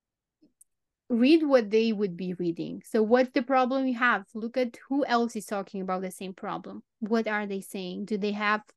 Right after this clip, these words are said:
uh, courses? Take their course, learn about that.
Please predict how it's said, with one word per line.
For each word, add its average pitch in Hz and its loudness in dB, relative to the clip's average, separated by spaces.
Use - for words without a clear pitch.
uh, 190 -4
courses? 254 -2
Take 180 -6
their 214 -4
course, 277 -2
learn 208 -2
about 156 -2
that. 139 -12